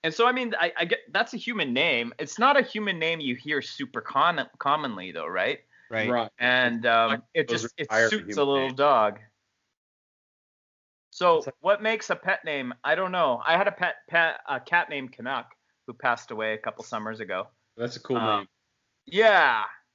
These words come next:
Speaker 1: And so, I mean, I always wanted a cat named Canuck. I don't really know why. I'm a big Canucks fan, I guess, but, like,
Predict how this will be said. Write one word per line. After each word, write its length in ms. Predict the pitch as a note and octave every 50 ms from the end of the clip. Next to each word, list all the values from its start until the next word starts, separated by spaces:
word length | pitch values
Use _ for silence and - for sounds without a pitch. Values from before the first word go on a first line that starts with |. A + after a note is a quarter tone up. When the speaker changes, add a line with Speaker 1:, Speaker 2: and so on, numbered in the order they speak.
| _ _ _ _ _ -
Speaker 1:
And 200 | D#3 D#3 D3 C3+
so, 320 | B2+ - D#3 D3 D3 C#3 C3
I 120 | B2+ C#3+
mean, 140 | D3 D3 D3 C3
I 140 | C3+ C#3+ D3
always 340 | D#3 D#3+ D#3+ E3 C#3+ A2 A2
wanted 320 | A#2+ A#2 B2 C3 C#3+ C#3+
a 40 | C3+
cat 280 | - - B2+ B2 - -
named 200 | B2 A#2 A2 G#2
Canuck. 300 | - A2 G#2+ G2 - -
I 80 | G#2+ A2
don't 180 | B2+ C3+ C3+ A#2+
really 200 | B2 B2 B2 A#2+
know 140 | A2+ A2+ A2
why. 500 | G2+ F#2+ F#2+ F#2+ F#2+ G#2+ A#2 A#2+ A#2+ A#2+ -
I'm 200 | B2 A#2+ A#2 A2+
a 120 | A2 - -
big 200 | C3 A#2+ A2 G#2+
Canucks 380 | - - G#2+ A2 C3 - - -
fan, 260 | D3+ D3 D3 D3 D3
I 80 | C#3
guess, 320 | C3+ C#3 D3 D#3 D#3 - - -
but, 240 | - A#2 A2 F2 - -
like, 260 | - A2 G#2 F#2+ D#2